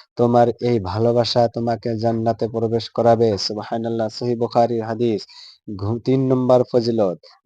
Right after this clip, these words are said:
ঘুমানোর আগে তিনবার পড়া। রাসূল করিম সাল্লাল্লাহু আলাইহি সাল্লাম শিখিয়েছেন, ঘুমানোর আগে সূরা ইখলাস, সূরা ফালাক ও সূরা নাস পড়ে হাতের তালুতে ফু দিয়ে পুরো শরীরে মুছে নিতে। সহিহ বুখারী, সহিহ মুসলিমের হাদিস।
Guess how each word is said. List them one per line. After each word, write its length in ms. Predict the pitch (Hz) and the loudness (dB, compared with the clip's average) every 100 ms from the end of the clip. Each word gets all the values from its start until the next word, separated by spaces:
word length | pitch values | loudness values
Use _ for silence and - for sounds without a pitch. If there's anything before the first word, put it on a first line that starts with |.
| 104 | -6
ঘুমানোর 500 | 104 120 120 127 120 | -2 2 2 2 -2
আগে 220 | 123 117 117 | -2 -2 -2
তিনবার 420 | 127 120 120 117 | -2 -4 0 -2
পড়া। 360 | 113 107 95 85 | -2 -2 -2 -2
রাসূল 320 | 92 135 127 | -4 -2 -2
করিম 200 | 120 123 | 0 0
সাল্লাল্লাহু 640 | 120 123 123 120 120 123 123 | 0 -4 -4 -2 0 0 0
আলাইহি 180 | 120 120 | -2 -2
সাল্লাম 280 | 123 123 | -2 -4
শিখিয়েছেন, 720 | 117 - 117 123 123 - 123 120 - _ 104 | -4 -6 -4 -2 -2 0 0 0 -4 _ -10
ঘুমানোর 480 | 98 113 120 120 117 | -4 2 2 2 -2
আগে 240 | 120 117 117 | -2 0 0
সূরা 260 | - 117 123 | 0 -2 -2
ইখলাস, 460 | 120 120 117 117 - _ - | -6 0 4 4 2 _ -10
সূরা 280 | - 123 | 0 2
ফালাক 360 | 113 117 113 113 - - | 4 4 4 2 0 -4
ও 60 | 120 | -2
সূরা 300 | - 117 113 | 0 0 0
নাস 260 | 110 113 110 - | 2 0 -2 -2
পড়ে 340 | 117 117 113 - - - | 2 2 2 -2 -16 -2
হাতের 340 | 120 135 127 | 0 4 4
তালুতে 400 | 123 120 117 120 | 4 2 2 0
ফু 160 | 113 127 | -2 -4
দিয়ে 240 | 123 123 120 | 0 2 2
পুরো 280 | - 123 123 | 0 0 0
শরীরে 520 | - 123 120 120 117 | 2 0 2 4 4
মুছে 300 | 113 113 - | 2 -2 -2
নিতে। 340 | 117 113 - 104 90 - - | -2 -4 0 0 0 -6 -18
সহিহ 300 | - 127 123 | -6 -2 -2
বুখারী, 460 | 120 - 120 123 120 120 _ | -2 0 0 2 0 -2 _
সহিহ 220 | - 123 | -2 0
মুসলিমের 480 | 120 120 - 117 113 | 0 -2 -4 -6 -4
হাদিস। 440 | 107 107 107 95 | -4 0 2 2